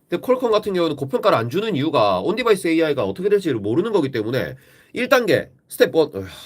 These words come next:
지금 손가락 굵기 봐라, 씨. 어. 스텝 원.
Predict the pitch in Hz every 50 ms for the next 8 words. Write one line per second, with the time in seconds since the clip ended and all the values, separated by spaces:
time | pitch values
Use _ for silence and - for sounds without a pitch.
0 | - - - - 120 113 120 139 143 175 160 131 135 _ - 107 107 - 139 143
1 | 123 107 - - - - _ _ _ - 73 67 67 - _ _ _ _ _ _
2 | _ _ _ _ _ _ _ _ _ _ _ _ _ _ _ _ _ _ _ _
3 | _ - - 240 - 196 226 185 - -